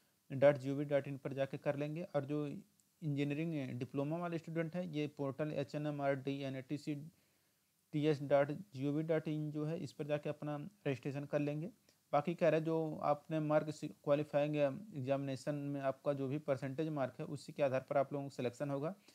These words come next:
मैक्सिमम एज आपका बत्तीस साल का होना चाहिए, उससे ज़्यादा नहीं होना चाहिए। जो एज की गणना करनी, एक दो दो हज़ार बाईस के आधार पर करनी है। एज रिलैक्सेशन लेना चाहते हैं तो आप अपना एससी एसटी वाले कैंडिडेट पाँच साल का छूट मिलेगा, ओबीसी वालों को तीन साल का छूट मिलेगा क्रीमी लेयर वालों के लिए।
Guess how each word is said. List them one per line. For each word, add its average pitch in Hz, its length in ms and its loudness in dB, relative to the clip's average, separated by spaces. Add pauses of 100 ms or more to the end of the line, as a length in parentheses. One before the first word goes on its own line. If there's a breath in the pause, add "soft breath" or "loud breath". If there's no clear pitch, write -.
(340 soft breath)
मैक्सिमम 170 480 2
एज 165 120 0
आपका 165 220 2
बत्तीस 151 340 0
साल 156 160 2
का 156 120 2
होना 151 200 2
चाहिए, 151 160 -2
उससे 143 180 -8
ज़्यादा 143 240 2
नहीं 143 180 -2
होना 151 160 -2
चाहिए। 151 200 -6
जो 143 80 -6
एज 143 220 -4
की 143 120 -6
गणना 135 240 2
करनी, 147 240 -2
एक 147 200 0
दो 147 120 -4
दो 143 100 -4
हज़ार 131 160 -4
बाईस 135 220 -2
के 151 100 -2
आधार 135 160 2
पर 139 140 -8
करनी 143 320 -2
है। 180 140 -2 (340 soft breath)
एज 160 180 4
रिलैक्सेशन 156 540 0
लेना 156 220 2
चाहते 156 260 0
हैं 151 80 -8
तो 151 60 2
आप 143 140 4
अपना 147 300 -4
एससी 143 280 -4
एसटी 147 200 -4
वाले 143 160 0
कैंडिडेट 139 300 -4
पाँच 139 200 -4
साल 143 100 -4
का 147 100 -6
छूट - 260 -12
मिलेगा, 151 280 -4 (500 soft breath)
ओबीसी 160 340 0
वालों 170 220 4
को 170 100 -4
तीन 147 220 -2
साल 143 160 0
का 143 80 -4
छूट 143 280 -8
मिलेगा 127 280 -4
क्रीमी 131 340 -4
लेयर 120 180 0
वालों 113 260 -6
के 117 160 -10
लिए। 113 240 -8